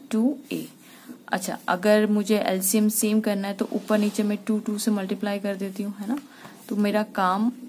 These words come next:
easy हो जाएगा। तो that is two ए। अब ये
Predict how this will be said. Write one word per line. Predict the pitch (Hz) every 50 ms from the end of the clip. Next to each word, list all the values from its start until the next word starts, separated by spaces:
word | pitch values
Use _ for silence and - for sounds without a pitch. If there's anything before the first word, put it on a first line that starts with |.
| - - -
easy | 214 190 190 190 190
हो | 170 -
जाएगा। | - - 156 160 156 151 151 - - -
तो | - 185
that | 180 180 175 180 220
is | 233 226 - -
two | 254 240 233 240
ए। | 233 233 233 - - - - - - - - - -
अब | - 202 190
ये | 190 190 214 226